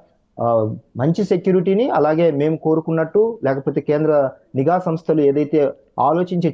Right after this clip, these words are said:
చేస్తాయో వాళ్ళకి ఎప్పటికప్పుడు అప్‌డేటెడ్ ఇన్ఫర్మేషన్ ఉంటుంది కాబట్టి ఏ స్థాయి వ్యక్తులకు ఎంత సెక్యూరిటీ భద్రత కల్పించాలనే విషయంలో వాళ్ళకు ఒక అంచనా ఉంటుంది కాబట్టి వాళ్ళకు బాగా తెలుసు కాబట్టి వాళ్ళు నిర్ణయం తీసుకుంటారు. ఒకవేళ అలాంటివి ఏమన్నా మా దృష్టికి వస్తే మేము కూడా ఖచ్చితంగా రాష్ట్రానికి, కేంద్రానికి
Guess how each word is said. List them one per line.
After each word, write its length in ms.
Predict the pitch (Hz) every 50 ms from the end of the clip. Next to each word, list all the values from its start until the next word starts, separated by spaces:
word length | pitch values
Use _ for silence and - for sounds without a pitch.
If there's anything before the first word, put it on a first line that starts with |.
| -
చేస్తాయో 500 | 151 147 160 160 - - 156 143 143 165
వాళ్ళకి 280 | 185 160 139 139 131 -
ఎప్పటికప్పుడు 540 | 123 - - 156 160 156 160 - - 156 151
అప్‌డేటెడ్ 520 | 147 127 117 120 127 151 170 165 180 165
ఇన్ఫర్మేషన్ 500 | 151 139 139 - 156 160 165 160 - 143
ఉంటుంది 260 | 131 127 - 175 175
కాబట్టి 420 | 165 139 123 117 120 120 120 - 170
ఏ 160 | 156 135 139
స్థాయి 340 | 147 - - 147 147 160 170
వ్యక్తులకు 380 | 151 143 147 - 147 151 -
ఎంత 200 | 135 131 139 -
సెక్యూరిటీ 480 | 160 - - 139 - - 160 165 156 160
భద్రత 340 | 135 135 120 127 156 160 160 165 -
కల్పించాలనే 600 | 131 131 127 - 160 156 - 147 139 135 135 131
విషయంలో 520 | 127 120 - - 135 135 131 135 135 123 - - _ _ _ - -
వాళ్ళకు 240 | 127 127 135 131
ఒక 120 | 127 - 131
అంచనా 340 | 127 143 - - 220 208 185
ఉంటుంది 300 | 156 147 139 151 139 131
కాబట్టి 320 | 131 123 120 - 143 202
వాళ్ళకు 260 | 175 143 135 139 127
బాగా 280 | 123 117 123 135 147 147
తెలుసు 340 | 143 - 143 143 156 - 156
కాబట్టి 460 | 147 143 139 143 143 - 240 359 359 - _ _ _ -
వాళ్ళు 240 | 107 123 135 147 156
నిర్ణయం 320 | 147 147 139 156 175 190 180
తీసుకుంటారు. 560 | 185 175 175 - - 180 170 165 190 208 233
ఒకవేళ 520 | 240 196 - 135 135 143 156 175 170 135 - - _ _ _ -
అలాంటివి 420 | 117 131 156 175 190 190 202 185 180
ఏమన్నా 260 | 175 175 180 180 175
మా 200 | 156 139 135 156
దృష్టికి 360 | 160 165 180 175 - 170 160
వస్తే 220 | 170 165 165 -
మేము 260 | 170 151 143 147 151 147
కూడా 140 | 160 156
ఖచ్చితంగా 460 | 151 - 131 - - - 143 143 147 135
రాష్ట్రానికి, 600 | 120 117 123 127 - - 147 147 147 143 196 190
కేంద్రానికి 560 | 190 - 139 127 139 139 143 143 143 139